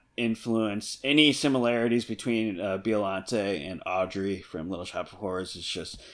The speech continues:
purely coincidental. But I'm kind of like,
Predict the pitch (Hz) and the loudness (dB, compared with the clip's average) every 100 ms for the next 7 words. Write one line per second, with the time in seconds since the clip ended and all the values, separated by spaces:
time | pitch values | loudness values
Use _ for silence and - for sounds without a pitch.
0 | - - 123 104 98 90 - 90 90 98 | -12 0 2 4 0 -4 -6 -8 -6 -6
1 | 85 85 90 90 - - 113 131 135 156 | -4 -6 -6 -8 -18 -2 0 2 4 4
2 | 139 127 117 - | 6 6 6 0